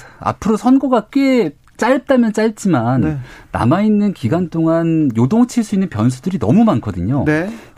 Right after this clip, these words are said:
Speaker 1: 지방선거는 한두 사람을 뽑는 게 아니라 우리가 광역단체장부터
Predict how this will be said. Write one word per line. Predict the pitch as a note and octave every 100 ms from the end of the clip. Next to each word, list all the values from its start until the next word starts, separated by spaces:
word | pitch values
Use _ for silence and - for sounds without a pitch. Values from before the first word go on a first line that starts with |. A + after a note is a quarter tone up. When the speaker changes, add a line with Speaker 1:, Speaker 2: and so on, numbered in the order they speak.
| C#3+
Speaker 1:
지방선거는 | C3+ F3+ A3 G#3 G3+ F#3 F3+ F3+ E3+
한두 | - C4+ D4
사람을 | C#4+ B3+ G#3+
뽑는 | G#3 G3 F#3+ F3+
게 | E3
아니라 | A2 A2+ B2
우리가 | G#2+ G#2 G#2+
광역단체장부터 | - A2+ C3+ A2+ A2 E3+ E3+ D#3 C3 - D3+